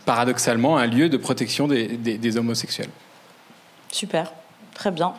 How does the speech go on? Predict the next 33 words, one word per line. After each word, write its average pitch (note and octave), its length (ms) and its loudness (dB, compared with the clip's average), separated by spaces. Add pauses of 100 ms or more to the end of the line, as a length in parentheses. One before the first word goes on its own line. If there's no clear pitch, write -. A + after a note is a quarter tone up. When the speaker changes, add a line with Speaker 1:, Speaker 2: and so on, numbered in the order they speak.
(100)
Speaker 2:
très - 200 -4
bonne, F#3+ 200 2
euh, F3+ 240 2
très G#3 220 -2
bon G3+ 120 2
résumé. F#3+ 440 2 (480)
Euh, G3+ 120 4
il G3+ 60 4
y G#3+ 40 6
a - 20 6
eu C#4 100 4
Cléa C#4 400 4
qui - 180 -2
m'a G#3+ 100 4
envoyé G#3 340 2
des G3+ 340 2
questions, A#3+ 540 0
euh, F#3 160 2
assez G3 220 0
détaillées, A3+ 640 2 (100)
euh, E3+ 300 2
qui, - 120 -4
elle, B3 80 2
se - 80 -2
pose B3 160 2
des F#3+ 120 2
questions A3+ 360 -2
sur, A#3+ 240 -2
euh, E3+ 360 2 (340)
le G3 120 2
féminisme A3+ 460 2
et F#3+ 60 4
l'Église, F#3+ 480 2